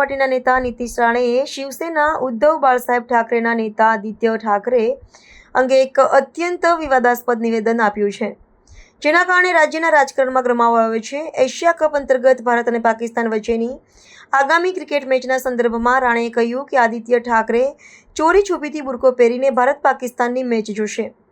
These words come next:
આ ટિપ્પણી બાદ બંને પક્ષો વચ્ચે શાબ્દિક યુદ્ધ વધુ તીવ્ર બન્યું છે. આ સમગ્ર વિવાદની શરૂઆત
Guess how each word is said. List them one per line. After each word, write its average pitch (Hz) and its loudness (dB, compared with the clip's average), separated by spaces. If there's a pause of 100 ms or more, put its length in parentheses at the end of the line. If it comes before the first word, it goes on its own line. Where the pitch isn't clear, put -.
(500)
આ 285 4
ટિપ્પણી 339 2
બાદ 359 2
બંને 311 0
પક્ષો 285 -2
વચ્ચે 277 0
શાબ્દિક 247 0
યુદ્ધ 254 -2
વધુ 254 2
તીવ્ર 233 0
બન્યું 226 -2
છે. 269 -2 (640)
આ 262 4
સમગ્ર 339 0
વિવાદની 294 0
શરૂઆત 269 2